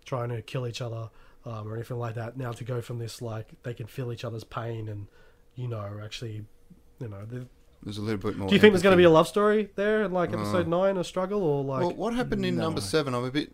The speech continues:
Speaker 2: still, I didn't do the full, <laughs> um, road train through every movie, then watch this one. I pretty much just let everything sit in the background in my head. And I wish I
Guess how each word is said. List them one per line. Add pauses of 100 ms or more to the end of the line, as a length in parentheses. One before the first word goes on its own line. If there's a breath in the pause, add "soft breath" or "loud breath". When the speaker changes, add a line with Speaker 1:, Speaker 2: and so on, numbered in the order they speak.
Speaker 2:
still,
I
didn't
do
the
full, (140)
<laughs>
um, (280)
road
train
through
every (640 soft breath)
movie, (260)
then
watch
this
one.
I
pretty
much
just (540 soft breath)
let
everything
sit
in
the
background
in
my
head. (400 soft breath)
And
I
wish
I